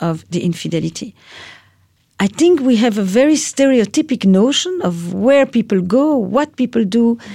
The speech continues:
Of course, there are plenty of chronic philanderers and plenty of narcissists who, among other major egregious things that they do, they also cheat.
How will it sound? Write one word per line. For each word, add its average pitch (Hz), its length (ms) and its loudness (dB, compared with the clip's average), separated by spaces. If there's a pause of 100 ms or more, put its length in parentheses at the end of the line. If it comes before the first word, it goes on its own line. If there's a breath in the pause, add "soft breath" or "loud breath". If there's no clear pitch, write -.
(380 loud breath)
Of 208 100 -8
course, 359 220 0
there 233 140 2
are 185 60 0
plenty 220 380 0
of 190 140 -2
chronic 190 340 0
philanderers 165 880 -2 (300 loud breath)
and 208 260 0
plenty 269 300 2
of 226 100 2
narcissists 196 800 -2 (100)
who, 226 140 4
among 262 360 2
other 247 300 2
major 208 420 2
egregious 196 540 0
things 196 220 0
that 175 180 -2
they 175 140 2
do, 294 360 2
they 208 200 0
also 180 400 -2
cheat. - 480 -10